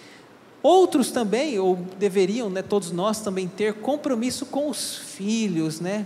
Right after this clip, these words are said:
Comprometimento com os filhos. Eu falo que fazer filho é fácil, né? O difícil é educar um filho, né? Você tem uma relação íntima com uma pessoa e você faz um filho em,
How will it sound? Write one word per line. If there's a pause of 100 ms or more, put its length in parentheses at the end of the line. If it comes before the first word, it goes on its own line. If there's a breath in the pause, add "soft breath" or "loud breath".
(140)
Comprometimento
com
os
filhos.
Eu
falo
que (340 loud breath)
fazer
filho
é
fácil,
né?
O
difícil
é
educar
um
filho, (1300)
né?
Você
tem
uma
relação
íntima
com
uma
pessoa
e
você
faz
um
filho
em,